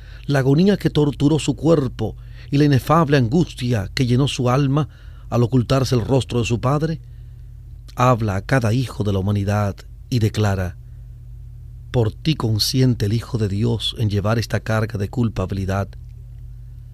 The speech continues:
Por ti saquea el dominio de la muerte y abre las puertas del paraíso. El que calmó las airadas ondas y anduvo sobre la cresta espumosa de las olas,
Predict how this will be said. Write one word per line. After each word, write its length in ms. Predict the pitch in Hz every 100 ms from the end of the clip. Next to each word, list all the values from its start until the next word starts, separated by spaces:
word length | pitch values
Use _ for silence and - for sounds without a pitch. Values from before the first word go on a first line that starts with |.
| - - - -
Por 220 | 151 117
ti 180 | - 185
saquea 460 | - 127 156 170
el 100 | 143
dominio 380 | 127 117 185 185
de 80 | 160
la 60 |
muerte 500 | 135 131 113 - 107 - - - - - - - -
y 140 | 123
abre 180 | 131 139
las 160 | 120 -
puertas 460 | 101 120 110 104
del 160 | 107 101
paraíso. 580 | 107 98 104 - - - - - - - - - - - - - - - -
El 180 | 120 110
que 100 | -
calmó 400 | - 104 104 131
las 180 | 127 107
airadas 460 | 117 120 120 110 - -
ondas 640 | 135 120 104 92 - - - - - - -
y 80 | 139
anduvo 420 | 127 117 160 170
sobre 220 | 127 135 123
la 120 | 117
cresta 300 | 160 143 139
espumosa 540 | - 139 135 135 120
de 60 | 117
las 180 | 98 -
olas, 580 | 165 160 117 - - -